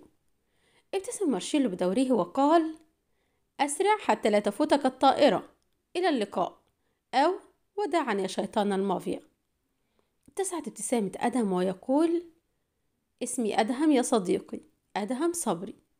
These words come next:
تألق الإعجاب في عين مارشيلو وتمتم في انفعال: "أسرع إلى طائرتك إذن يا أدهم صبري." وقف مارشيلو يتابع أدهم ببصره وهو يدخل إلى قاعة المطار،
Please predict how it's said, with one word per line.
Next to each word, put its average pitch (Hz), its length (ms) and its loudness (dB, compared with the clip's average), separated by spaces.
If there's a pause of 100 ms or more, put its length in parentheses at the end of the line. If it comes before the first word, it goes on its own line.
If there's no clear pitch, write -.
(680)
تألق 392 380 0
الإعجاب 220 500 0
في 277 140 -4
عين 220 280 2
مارشيلو 285 580 4
وتمتم 220 500 0
في 185 120 -4
انفعال: 240 720 4 (840)
"أسرع 359 400 0
إلى 226 120 2
طائرتك 214 680 -2
إذن 320 400 6 (120)
يا 202 200 0
أدهم 220 280 2
صبري." - 400 -6 (920)
وقف 427 300 -2
مارشيلو 285 440 2
يتابع 220 440 0
أدهم 220 240 0
ببصره 214 600 2
وهو 208 200 4
يدخل 214 360 0
إلى 185 140 -2
قاعة 202 400 -2
المطار، 294 580 2